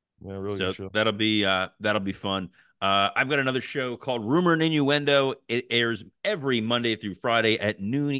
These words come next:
Speaker 2: Eastern. Uh, it streams on my Twitter account, W W E Creative underscore I S H. We're also on, uh, YouTube, on the Ad Free Shows YouTube, on S E Scoops.
Speaker 1: Oh, and we have a YouTube now too. So you
Speaker 2: Yes,
Speaker 1: guys
Speaker 2: I was
Speaker 1: can,
Speaker 2: gonna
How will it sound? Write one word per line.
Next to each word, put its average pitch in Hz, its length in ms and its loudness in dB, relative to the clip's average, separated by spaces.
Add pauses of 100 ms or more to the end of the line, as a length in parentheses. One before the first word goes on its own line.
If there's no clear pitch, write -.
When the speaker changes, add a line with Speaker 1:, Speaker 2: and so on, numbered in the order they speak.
Speaker 2:
Eastern. 113 600 -4
Uh, 98 240 2
it 95 140 -8
streams 131 480 -2
on 107 220 -2
my 107 160 2
Twitter 113 280 -2
account, 107 340 -2
W 104 140 2
W 101 200 0
E - 20 -8
Creative 101 420 -2
underscore 95 480 -6
I 95 180 0
S 90 180 -6
H. 135 240 -2 (280)
We're 113 80 0
also 117 300 -2
on, 104 420 0
uh, 95 100 2
YouTube, 120 640 0
on 95 140 -6
the 92 140 -6
Ad 90 240 -4
Free 82 160 -8
Shows 123 400 -4
YouTube, 113 560 -4
on 90 280 -10
S 110 280 -6
E 98 180 -8
Scoops. - 220 -12
Speaker 1:
Oh, 143 160 6
and 139 120 2
we 190 200 0
have 185 180 6
a 139 60 2
YouTube 110 520 0
now 104 200 -4
too. 143 360 -4
So 110 240 0
you 113 180 -2
Speaker 2:
Yes, 156 140 4
Speaker 1:
guys 127 200 2
Speaker 2:
I 113 80 0
was 117 120 -4
Speaker 1:
can, 120 140 -6
Speaker 2:
gonna 117 180 -4